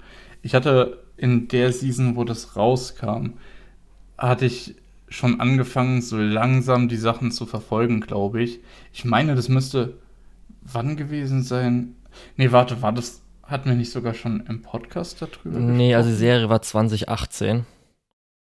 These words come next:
Speaker 1: Ja, okay, ich hätte jetzt zwanzig siebzehn gesagt, aber ja, zwanzig achtzehn kommt auch hin.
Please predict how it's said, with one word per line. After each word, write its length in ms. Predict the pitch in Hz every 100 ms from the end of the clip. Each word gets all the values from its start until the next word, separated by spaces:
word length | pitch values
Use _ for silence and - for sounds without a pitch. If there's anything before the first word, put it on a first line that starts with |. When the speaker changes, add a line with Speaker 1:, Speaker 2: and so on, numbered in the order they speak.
| _ _ _ - - -
Speaker 1:
Ja, 160 | 156 180
okay, 260 | 175 139
ich 80 | 131
hätte 140 | 131 123
jetzt 200 | 117 -
zwanzig 300 | 120 120 -
siebzehn 400 | 127 127 120 107
gesagt, 320 | 107 113 113
aber 180 | 104 107
ja, 120 | 113
zwanzig 400 | - 117 120 -
achtzehn 300 | 107 - 123
kommt 220 | 123 120
auch 180 | - 120
hin. 240 | 127 131